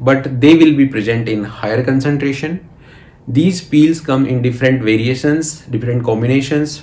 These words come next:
percentage concentration, uh, varies from brand to brand, and, uh, the formulation also. Some comes in gel form, some lotion form. These factors affect its efficacy, the results of peel.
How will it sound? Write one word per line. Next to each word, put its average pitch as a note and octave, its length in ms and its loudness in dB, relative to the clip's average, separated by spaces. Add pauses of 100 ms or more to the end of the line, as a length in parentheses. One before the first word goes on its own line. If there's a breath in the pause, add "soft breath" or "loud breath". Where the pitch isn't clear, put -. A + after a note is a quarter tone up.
(120)
percentage C3 580 0
concentration, B2+ 760 -2
uh, A#2 140 -6
varies B2+ 540 0 (420 loud breath)
from A2+ 240 -2
brand A#2+ 260 2
to C3+ 100 0
brand, C3 380 0 (120)
and, A#2 300 -2
uh, A#2 400 2
the A#2+ 120 0
formulation C#3+ 560 4
also. G#2+ 480 -2
Some A#2+ 260 -4
comes A#2 240 -4
in A2 240 -4
gel A2+ 220 0
form, B2+ 280 -6
some A2 280 -6
lotion A#2+ 340 -2
form. C3+ 400 -6
These E3 400 -2
factors - 840 0 (480 soft breath)
affect C#3 400 -4 (100)
its C#3 320 -4
efficacy, G2+ 720 -4 (240)
the G#2 160 -4
results A2+ 380 -4
of - 280 -6
peel. G#2 280 -6